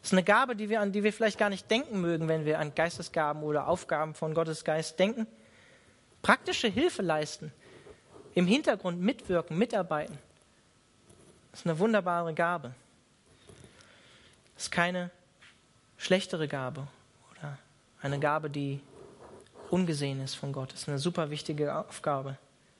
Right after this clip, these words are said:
zu helfen, zu dienen, so wie Jesus gedient hat. Ich glaube, der Hauptpunkt in diesem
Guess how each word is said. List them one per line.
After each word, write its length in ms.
zu 160
helfen, 480
zu 140
dienen, 520
so 180
wie 40
Jesus 600
gedient 440
hat. 220
Ich 140
glaube, 240
der 280
Hauptpunkt 400
in 100
diesem 340